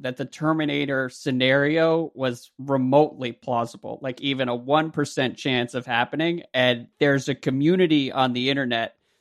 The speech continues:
that takes that possibility re-, really seriously, including Matt Yglesias and, and, like, the, the not necessarily urgent, but the push for regulation to guard against those possibilities playing out in the next thirty or forty years.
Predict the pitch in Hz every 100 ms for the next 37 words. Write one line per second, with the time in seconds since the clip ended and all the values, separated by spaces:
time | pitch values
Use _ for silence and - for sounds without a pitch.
0 | _ _ - 131 123 139 139 - 139 127
1 | - 127 123 123 127 117 117 113 107 -
2 | 127 131 127 127 127 143 135 117 147 131
3 | 120 113 110 127 - 170 160 143 127 _
4 | _ _ - 139 131 123 139 165 - 110
5 | 131 127 120 139 123 120 123 120 - 127
6 | 117 - 131 123 120 123 _ _ _ _
7 | _ _ - 160 175 170 151 - 165 135
8 | 135 - 147 160 160 208 - 151 - 135
9 | - 180 - - 147 135 139 127 127 135
10 | 135 131 117 - 127 117 113 131 _ -
11 | 131 135 127 113 117 113 - 120 117 127
12 | 117 - 123 117 113 113 - 120 113 117
13 | 113 113 - 127 113 113 110 - _ 117
14 | 110 110 - 117 113 113 117 -